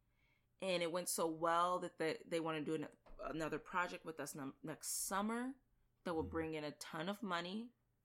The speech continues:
Speaker 1: Like, I'll be able to hire people kind of money.
Speaker 2: Nice.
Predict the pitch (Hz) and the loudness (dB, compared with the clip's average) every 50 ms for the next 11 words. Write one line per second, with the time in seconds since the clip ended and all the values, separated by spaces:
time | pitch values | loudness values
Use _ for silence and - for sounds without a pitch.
0 | _ _ _ _ _ _ _ - 165 165 160 160 160 160 - - - _ _ _ | _ _ _ _ _ _ _ -4 0 0 2 2 2 0 -2 -4 -20 _ _ _
1 | _ _ _ _ _ _ _ - 165 180 185 165 196 190 185 180 170 160 - - | _ _ _ _ _ _ _ 10 10 10 10 8 4 4 4 6 4 4 2 0
2 | - 180 175 170 160 151 151 - - 147 - - - - - 135 131 117 - - | 0 2 2 2 2 2 -2 -2 -6 -8 -6 -6 -8 -6 -6 -8 -8 -8 -10 -12
3 | 90 - - - _ - 113 101 95 92 80 78 - - - - - | -14 -16 -16 -18 _ -6 -2 0 0 0 0 -2 -6 -8 -8 -8 -8